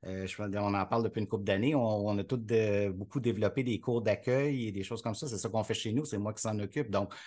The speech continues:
c'est moi, là, qui leur montre comment. C'est, puis s'ils ont des problèmes, c'est pas l'enseignant qui devrait contacter. S'ils ont des problèmes avec Teams, avec ci, c'est moi, il y a une personne ressource. Dans ce cas-là, c'est moi, mais ça peut être quelqu'un d'autre. Donc, le but, c'est pas que ça soit l'enseignant qui ait à gérer. Au contraire, c'est,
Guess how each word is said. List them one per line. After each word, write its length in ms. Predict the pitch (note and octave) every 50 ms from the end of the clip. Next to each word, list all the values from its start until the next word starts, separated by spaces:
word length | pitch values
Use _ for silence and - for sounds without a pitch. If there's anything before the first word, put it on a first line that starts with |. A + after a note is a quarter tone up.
| - - _ -
c'est 160 | - - F#2+
moi, 240 | F#2+ G#2+ C3+ E3+ F3+
là, 80 | C#3
qui 140 | A2 - -
leur 160 | G#2 G2+ F2+
montre 320 | G#2 G#2+ A#2 B2 B2 A#2 -
comment. 280 | A2 G2+ G2+ G#2 G#2 G#2
C'est, 160 | G2+ - F#2+
puis 100 | - -
s'ils 180 | - - A#2+ B2+
ont 120 | B2+ B2+
des 120 | A#2+ A#2 A#2
problèmes, 480 | - - G#2 G2 G2+ A#2 C#3+ E3 E3+
c'est 220 | C#3+ - A#2+ G#2 -
pas 80 | B2+
l'enseignant 540 | B2+ B2+ A#2 A2+ - A#2 A2 A2+ C3 D#3 E3+
qui 80 | - A#2+
devrait 240 | A2 G2 G2+ G#2 -
contacter. 480 | A2 G#2 G2 - G2 - - - A#2
S'ils 160 | G#2+ - G#2
ont 20 | G2+
des 80 | G#2+
problèmes 460 | G#2 G#2 A2 G#2+ A2+ A#2+ B2 A#2+ A#2 A2+
avec 280 | G#2 G2 G2 - -
Teams, 400 | - B2+ C3+ C#3 C#3 C3+ C3 A2+
avec 220 | G#2+ G#2 A2 F#2+ -
ci, 220 | - C3+ C#3+ C#3+ - - - - - -
c'est 220 | - - A2 G#2
moi, 240 | G#2 G#2 G#2+ - G#2
il 60 | A2
y 40 | A2
a 40 | G#2+
une 80 | G#2
personne 380 | - A2+ G#2+ - - B2+ A#2+ A#2+
ressource. 580 | G#2+ A2 G2+ - - C3 C#3 C#3 C3 - -
Dans 200 | G#2 G2+ G#2+ G#2
ce 80 | G#2 -
cas-là, 200 | - G#2+ A2 A2+
c'est 160 | A2 - A2
moi, 260 | G#2 G#2 G2+ A#2+ D#3+ G3+
mais 140 | E3+ C3 A2+
ça 220 | - - G#2+ G2+ - - - - - _
peut 80 | - G#2+
être 80 | A2 -
quelqu'un 320 | A2 G#2 - A2+ G#2 F#2+
d'autre. 200 | A2+ C#3 F3 D#3+
Donc, 220 | B2+ A2+ G#2 -
le 120 | - G#2+ G2
but, 180 | F#2+ A2+ D#3
c'est 180 | E3 - C3 -
pas 100 | - C3
que 60 | -
ça 80 | - A2+
soit 200 | - - A#2+ A#2
l'enseignant 520 | A2+ A2 G#2+ - - A2 A2 A2+ B2+ C#3+
qui 120 | C#3 - A#2+
ait 60 | G#2+
à 120 | G#2 G#2
gérer. 460 | F2+ F#2 A2 A2 G2+ G#2 G#2+ C#3 F#3 F#3
Au 80 | A#2
contraire, 380 | - - G#2+ G#2 G#2 A2 C3+ G#3
c'est, 260 | F#3 - - B2 A2+